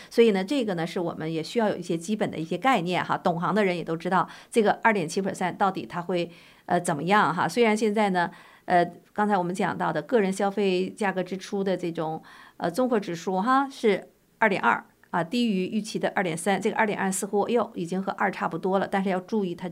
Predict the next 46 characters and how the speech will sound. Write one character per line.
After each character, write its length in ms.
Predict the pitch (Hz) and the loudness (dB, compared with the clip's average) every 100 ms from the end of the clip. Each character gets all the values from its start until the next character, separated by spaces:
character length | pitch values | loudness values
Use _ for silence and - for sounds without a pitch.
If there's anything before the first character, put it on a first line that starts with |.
| - | -2
真 300 | 262 254 247 | 0 2 2
正 280 | 285 220 | 0 -2
的 200 | - - - - - - | -2 -6 -6 -14 -20 -14
这 100 | - 196 | -2 0
种 160 | 175 | 0
核 320 | - - 180 | -2 -6 -2
心 300 | 190 190 226 | -2 2 2
的 80 | 214 - | 2 0
啊， 100 | - | -6
这 120 | 165 208 | -4 -2
个 100 | 190 | -2
最， 260 | - 311 | 2 0
最， 120 | 208 | 2
最， 120 | 180 165 | -2 -4
最 160 | 151 | -8
重 180 | 170 170 | -6 -4
要 160 | 165 - | -2 -4
的， 140 | - | -6
它 180 | - 208 | -6 -2
把 120 | 185 | -2
那 180 | 160 175 | -2 -6
个 80 | 175 | -2
波 180 | 214 | 0
动 180 | 214 208 | 2 0
最 140 | 196 214 | 0 0
大 320 | 208 190 160 | 0 0 0
的 160 | - 170 | 0 -2
能 160 | 175 | 0
源 280 | 202 160 180 | 2 0 0
呐、 200 | 185 180 | 0 0
食 140 | 185 | -2
品 180 | 196 175 | -6 -6
呢 80 | - | -6
都 140 | 165 | -4
拿 260 | 170 165 185 | -4 -2 0
下 140 | 226 | 0
去 140 | 240 180 | 0 0
之 120 | 185 | -2
后， 140 | 180 | -2
这 140 | 175 247 | 0 0
是 100 | 196 | 0
真 320 | - 311 320 | 0 2 4
正 240 | 339 262 | 2 2
的 100 | 170 | 0
一 80 | - | -4
个， 240 | 156 165 | 0 0